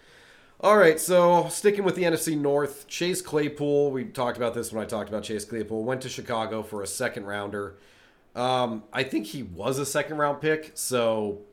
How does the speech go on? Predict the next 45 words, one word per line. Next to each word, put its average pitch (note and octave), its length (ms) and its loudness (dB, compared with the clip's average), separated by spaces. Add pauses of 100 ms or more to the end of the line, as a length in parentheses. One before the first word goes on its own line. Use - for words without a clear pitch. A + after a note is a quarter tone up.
(120)
they F#2 140 -12
basically G#2+ 580 -6
kind G#2 240 -4
of G2 60 -6
staying G2+ 340 -8
the F#2+ 60 -10
same G#2 340 -6
there. G#2 340 -4 (600)
Um, C3 540 2
you E3+ 80 -2
know, E3 100 4
good F3+ 200 4
for F3+ 100 -4
Chicago. C3 460 0
They A#2+ 120 -2
desperately A2 440 -4
needed G2 420 -8 (120)
a G2 80 -8
wide F#2+ 280 -4
receiver. G2+ 600 -8
I G2 140 -10
thought G2+ 300 -6
he G2+ 120 -12
was, G2 440 -8 (580)
you F#2+ 120 -14
know, E2+ 180 -12 (120)
uh, F2+ 300 -10
I F#2+ 100 -12 (160)
liked F2+ 220 -14
him F2+ 80 -14
in F2+ 80 -12
Pittsburgh. D3 500 -6 (540)
He's - 140 -20
buried G#2+ 340 -2
on G#2+ 80 -2
the A2 60 -4
depth A#2 240 -4
chart. C#3 260 -2
Now F#2+ 160 -8
he G2 60 -6
gets G2 180 -10
the - 60 -18
time G2+ 160 -8
to F2+ 60 -12
shine. A2 500 -4